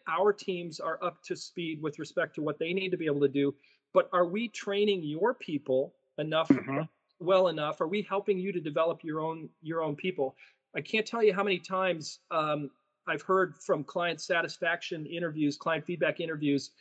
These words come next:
Speaker 1: that it's so important to the client that the law firm be, um, helping them to develop their own teams, develop their own people. And,
Speaker 2: Mm-hmm.
Speaker 1: um, and then finally, and another piece of that is in the development
Speaker 2: Yep.
Speaker 1: picture,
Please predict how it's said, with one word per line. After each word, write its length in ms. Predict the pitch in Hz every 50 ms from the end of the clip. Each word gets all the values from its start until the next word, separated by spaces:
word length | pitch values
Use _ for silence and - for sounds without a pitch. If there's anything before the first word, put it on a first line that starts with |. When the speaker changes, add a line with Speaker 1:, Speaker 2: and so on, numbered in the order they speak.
| - - - - _ _ _ _
Speaker 1:
that 220 | 139 175 165 - - -
it's 200 | 180 175 - -
so 260 | - 202 190 196 196
important 420 | 185 - - 190 185 - 175 151 -
to 80 | 180
the 80 | 147 143
client 520 | - - - 190 202 208 202 185 160 131 - _ _ _ _ _ _ _ _ _
that 240 | 143 170 - - -
the 80 | 160 160
law 300 | 160 165 170 190 214 220
firm 480 | - - 214 185 170 160 143 135 120 _ _ _ _ _ _ 139 -
be, 400 | 165 160 160 156 151 151 - - _ _ _ _ -
um, 420 | 160 147 147 147 143 143 143 - _ _ _ _ _ _ _ _ _
helping 380 | - - 233 240 - 233 190 170
them 220 | 196 220 214 185 147
to 100 | 180 156
develop 380 | 160 151 185 185 175 156 -
their 200 | - 170 180 180
own 160 | 170 165 156
teams, 460 | - - 165 156 131 110 - - - _ _ -
develop 320 | 160 170 165 170 160 165
their 180 | 175 165 156 147
own 140 | 143 143
people. 440 | - - 151 143 139 - 123 - - _ _ _ _ _ _ _ _ _ _ -
And, 340 | 175 160 160 160 160 156 147
Speaker 2:
Mm-hmm. 140 | 160 156 151
Speaker 1:
um, 160 | 147 143 - _ -
and 120 | 170 175 190
then 100 | 185 -
finally, 340 | - 208 220 240 226 180
and 120 | 160 165 175 165 -
another 280 | 185 175 196 202 196 180
piece 300 | - - 262 285 285 -
of 80 | 202 160
that 220 | 160 147 147 147
is 160 | 147 135 -
in 180 | 165 175 170 165
the 80 | 160 147
development 520 | 156 143 165 170 185 185 - 156 143 -
Speaker 2:
Yep. 60 | - 208
Speaker 1:
picture, 440 | 208 - - 175 156 143 143 -